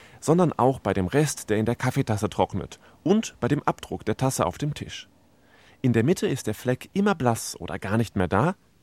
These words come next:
außen ist er dunkel. So ein Kaffeetropfen stoppt an einem Punkt, an dem es für ihn energetisch günstig ist,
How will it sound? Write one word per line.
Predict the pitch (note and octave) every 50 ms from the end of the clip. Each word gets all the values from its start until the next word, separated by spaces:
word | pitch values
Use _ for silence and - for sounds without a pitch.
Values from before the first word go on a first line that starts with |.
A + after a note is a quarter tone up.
| _ _ -
außen | A2+ A2+ A#2+ - - B2+
ist | A#2 G#2+ - -
er | D#3
dunkel. | B2+ A2+ F#2+ F2+ - - - - _ _ _ _ _ _ _ _ _ _ _ _ _ _ _ _ _ _ _ -
So | G2+ A#2 B2+
ein | B2+ A#2+ A2+
Kaffeetropfen | - G3 G#3 - G3 D#3+ - - - - - - D3 E3+ F#3 F#3
stoppt | - - - G3+ - - - -
an | B2 A2+ -
einem | - G#2 G#2+ G2+ F#2 -
Punkt, | - D#3+ G3 G#3 G3 - - - - -
an | B2 B2
dem | C3 C3 C3
es | B2 -
für | - - -
ihn | - C3 B2+ B2+
energetisch | - A#2 A2 G#2 G2 D#2+ A2 G#2+ B2 C3+ B2+ - -
günstig | A2+ A2 A#2 - - A2+ G2+ -
ist, | G2+ G#2+ - -